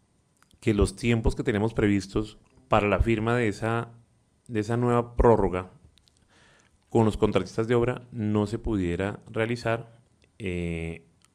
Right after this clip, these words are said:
al treinta de noviembre. Eh, insistimos como E P M en,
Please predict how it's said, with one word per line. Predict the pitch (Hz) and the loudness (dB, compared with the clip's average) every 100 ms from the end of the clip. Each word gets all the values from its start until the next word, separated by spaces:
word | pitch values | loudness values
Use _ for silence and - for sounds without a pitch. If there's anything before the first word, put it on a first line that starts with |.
| _ | _
al | - 101 92 92 87 82 80 _ _ | -4 0 0 -2 -6 -8 -14 _ _
treinta | 104 98 98 | -2 0 -2
de | 104 | -2
noviembre. | 113 147 - - - - _ - - _ _ _ _ - | -2 -2 -4 -12 -18 -20 _ -20 -20 _ _ _ _ -8
Eh, | - 104 104 101 - - | -4 -2 -2 -2 -6 -6
insistimos | 120 110 110 - 120 151 - - | -4 -4 -4 -2 -2 -2 -6 -10
como | - 107 101 | -8 -4 -4
E | 101 | 0
P | 135 131 | 2 2
M | 113 131 - _ _ _ | 0 -6 -12 _ _ _
en, | 120 110 104 101 104 | -6 -4 -4 -6 -8